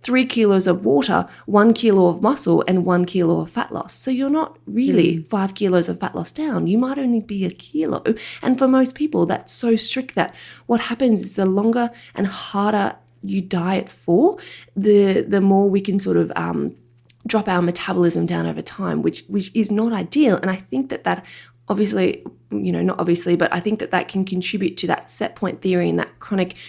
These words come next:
Speaker 1: yo-yo dieting
Speaker 2: Mm.
Speaker 1: increasing over time, because what we're losing, we're looking at weight loss when we should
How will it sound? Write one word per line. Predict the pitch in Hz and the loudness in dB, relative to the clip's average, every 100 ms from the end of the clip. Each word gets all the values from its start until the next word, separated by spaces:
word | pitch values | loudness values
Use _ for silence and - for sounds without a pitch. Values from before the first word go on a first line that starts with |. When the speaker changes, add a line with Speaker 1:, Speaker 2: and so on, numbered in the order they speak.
| - - | -20 -2
Speaker 1:
yo-yo | 190 190 196 185 | 4 4 4 4
dieting | 202 214 214 196 190 | 4 6 6 2 2
Speaker 2:
Mm. | |
Speaker 1:
increasing | 202 190 - 214 233 226 202 | 0 -2 -4 -2 0 0 0
over | 175 170 | 0 -2
time, | - 196 240 233 | -4 -4 -2 0
because | 170 - 180 - - - | -2 -2 -2 -4 -18 0
what | 233 - | 2 4
we're | 214 | 2
losing, | 180 190 226 202 170 | 4 4 4 2 2
we're | 180 | 4
looking | 180 196 226 220 | 4 2 0 0
at | 180 - | -4 -4
weight | 175 - | -4 -2
loss | - 359 - | -2 -4 -2
when | 214 196 | -2 0
we | 190 | 0
should | 196 | -2